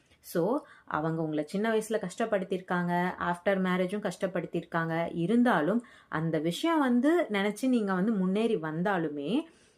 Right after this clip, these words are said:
"அவங்க சொன்னதுனால தான் நான் வந்து இப்படி வந்தேன்" அப்படின்னு எந்த இடத்துலயுமே நீங்க நினைக்கவும் கூடாது, யார்கிட்டயுமே வந்து சொல்லவும் கூடாது.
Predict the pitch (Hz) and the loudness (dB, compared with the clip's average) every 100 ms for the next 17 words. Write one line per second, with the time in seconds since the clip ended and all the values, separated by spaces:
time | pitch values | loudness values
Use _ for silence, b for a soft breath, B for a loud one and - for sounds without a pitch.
0 | b b b b - 170 180 175 214 214 | b b b b -2 2 2 2 2 2
1 | 269 254 247 214 196 240 330 285 196 185 | 2 4 4 2 2 2 4 4 4 2
2 | 202 185 165 160 175 180 220 - 160 165 | 0 0 0 0 2 4 4 2 -2 -2
3 | 185 208 160 156 190 240 196 180 185 190 | -2 0 -2 0 2 4 4 2 0 0
4 | 214 180 156 156 165 226 233 254 247 175 | 2 0 0 0 0 0 2 4 4 2
5 | 170 160 220 170 156 170 190 180 190 214 | 2 2 2 2 0 -2 -2 -2 0 -2
6 | 165 202 - 165 170 202 220 202 165 151 | -2 -4 0 0 2 2 0 -2 -2 0
7 | 143 220 | 0 0